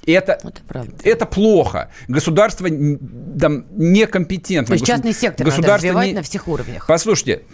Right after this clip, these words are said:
Speaker 1: то, что Сбербанк владеет большим пакетом акций Яндекса, лучшей компании страны, и хочет получить контроль, это очень плохая новость.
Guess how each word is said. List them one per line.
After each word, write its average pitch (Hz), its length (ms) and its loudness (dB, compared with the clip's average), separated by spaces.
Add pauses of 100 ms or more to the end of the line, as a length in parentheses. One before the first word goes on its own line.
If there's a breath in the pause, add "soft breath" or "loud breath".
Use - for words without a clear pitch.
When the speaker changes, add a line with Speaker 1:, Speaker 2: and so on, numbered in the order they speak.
(140)
Speaker 1:
то, 208 240 4
что 190 600 2
Сбербанк 160 680 2
владеет 147 400 2
большим 147 400 2
пакетом 151 560 0
акций 139 640 0
Яндекса, 151 720 0 (460 loud breath)
лучшей 254 540 4
компании 151 560 0
страны, 135 460 2
и 170 140 0
хочет - 380 0
получить 151 420 -2
контроль, 190 560 0
это 208 240 0 (100)
очень 202 340 0
плохая 139 460 2
новость. 135 560 0